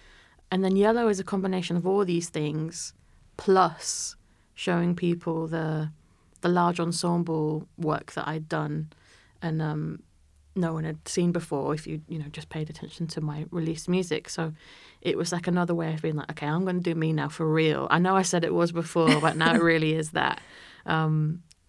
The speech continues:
Speaker 1: and just, yeah, just trying to be as honestly me as I could possibly be. So some of the songs on there are just me pretty much playing stuff, or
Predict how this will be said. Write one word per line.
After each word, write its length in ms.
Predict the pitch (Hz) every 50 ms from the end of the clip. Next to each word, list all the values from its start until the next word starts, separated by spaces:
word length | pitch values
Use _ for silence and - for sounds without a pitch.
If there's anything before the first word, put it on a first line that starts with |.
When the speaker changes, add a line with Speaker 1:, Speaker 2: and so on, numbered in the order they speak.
| - 165
Speaker 1:
and 100 | 160 160
just, 160 | 170 160 -
yeah, 140 | 196 170 170
just 180 | 180 175 175
trying 160 | - 202 190
to 60 | 196 180
be 400 | 180 180 175 170 170 160 160 -
as 460 | - 156 151 156 156 156 - - - - _ _ _ _ -
honestly 520 | 160 180 185 190 185 175 - 185 175 175
me 280 | 175 175 170 170 165 160
as 120 | 160 156
I 100 | 156 156
could 180 | 156 - 165 160
possibly 460 | - 170 160 - - 156 156 170 156
be. 320 | 151 156 156 156 151 147
So 340 | 151 151 - 156 151 147 151 156 - - - - - - - - - _ _ -
some 180 | - 185 180 180
of 80 | 180 180
the 60 | 175
songs 340 | 175 - 175 170 175 175 170
on 100 | 165 170
there 320 | 170 165 165 165 165 165
are 420 | 160 156 156 156 156 156 156 156 - _ _ _ _ _ _ _ _ _ _ _ - -
just 320 | - 180 143 - - -
me 320 | 185 170 170 170 175 190 202
pretty 320 | - - - 180 180 170
much 560 | 170 165 175 190 - - - - - - - - -
playing 460 | - 180 175 175 180 185 185 185 180
stuff, 540 | - - - 180 185 185 190 175 - - - 151
or 280 | 156 156 156 156 156